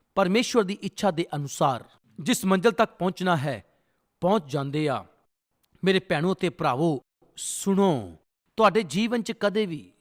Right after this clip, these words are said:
ਤੁਹਾਡੇ ਸਤਰ ਤੋਂ ਘੱਟ ਕਿਸੇ ਦੇ ਵੀ, ਦੱਸੋ, ਉੱਚੀ ਬੋਲੋ,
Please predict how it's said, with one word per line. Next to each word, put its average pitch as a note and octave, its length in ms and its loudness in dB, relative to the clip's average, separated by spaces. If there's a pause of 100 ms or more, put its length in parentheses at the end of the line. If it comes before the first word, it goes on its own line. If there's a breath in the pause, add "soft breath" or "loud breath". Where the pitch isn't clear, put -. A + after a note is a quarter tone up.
(240)
ਤੁਹਾਡੇ G#3 260 4
ਸਤਰ A#3+ 300 0
ਤੋਂ G#3 220 -4 (180)
ਘੱਟ D#3+ 220 -4 (920)
ਕਿਸੇ B3 280 -2
ਦੇ E3 180 -2
ਵੀ, A2 320 -10 (600)
ਦੱਸੋ, D3+ 520 -2 (1000)
ਉੱਚੀ A3 260 0
ਬੋਲੋ, G#3 320 8